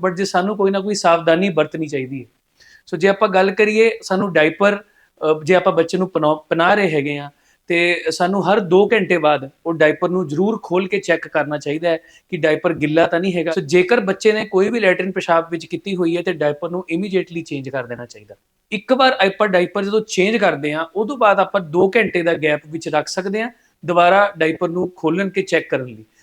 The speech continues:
But ਜੇ ਦੋ ਘੰਟੇ ਬਾਅਦ ਬੱਚੇ ਦਾ ਡਾਇਪਰ ਦੇ ਵਿੱਚ ਗਿੱਲਾ ਨਹੀਂ ਹੋਇਆ ਹੋਇਆ ਜਾਂ ਲੈਟਰਿਨ, ਪਿਸ਼ਾਬ ਨਹੀਂ ਕੀਤਾ ਹੋਇਆ, ਫਿਰ ਆਪਾਂ ਹਰ ਘੰਟੇ, ਘੰਟੇ ਬਾਅਦ, ਅ, ਖੋਲ੍ਹ ਕੇ ਉਹਨੂੰ ਚੈੱਕ ਕਰਦੇ ਰਹਿਣਾ ਹੈ ਜਦ ਤੱਕ ਬੱਚਾ ਉਹਦੇ 'ਚ ਲੈਟਰਿਨ, ਪਿਸ਼ਾਬ ਨਹੀਂ ਕਰਦਾ।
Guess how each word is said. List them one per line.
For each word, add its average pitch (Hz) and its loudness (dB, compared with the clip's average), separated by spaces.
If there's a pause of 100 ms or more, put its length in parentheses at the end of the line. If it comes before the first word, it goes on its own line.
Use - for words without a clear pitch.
(220)
But 190 0
ਜੇ 196 4
ਦੋ 190 4
ਘੰਟੇ 214 2
ਬਾਅਦ 185 4
ਬੱਚੇ 190 -2
ਦਾ 214 0
ਡਾਇਪਰ 180 0
ਦੇ 196 -6
ਵਿੱਚ 208 -6
ਗਿੱਲਾ 175 2
ਨਹੀਂ 196 -2
ਹੋਇਆ 180 4
ਹੋਇਆ 147 2
ਜਾਂ 165 -2
ਲੈਟਰਿਨ, 165 -2
ਪਿਸ਼ਾਬ 160 -2
ਨਹੀਂ 160 -6
ਕੀਤਾ 190 -6
ਹੋਇਆ, 131 -6 (420)
ਫਿਰ 214 4
ਆਪਾਂ 220 4
ਹਰ 214 2 (100)
ਘੰਟੇ, 220 2
ਘੰਟੇ 196 0
ਬਾਅਦ, 156 2
ਅ, - -10 (240)
ਖੋਲ੍ਹ 180 4
ਕੇ 208 2
ਉਹਨੂੰ 196 0
ਚੈੱਕ 185 0
ਕਰਦੇ 185 2
ਰਹਿਣਾ 180 2
ਹੈ 196 2
ਜਦ 175 2
ਤੱਕ 180 -4
ਬੱਚਾ 175 -2
ਉਹਦੇ 175 0
'ਚ 175 -10
ਲੈਟਰਿਨ, 147 0
ਪਿਸ਼ਾਬ 143 -6 (100)
ਨਹੀਂ 135 -8
ਕਰਦਾ। - -12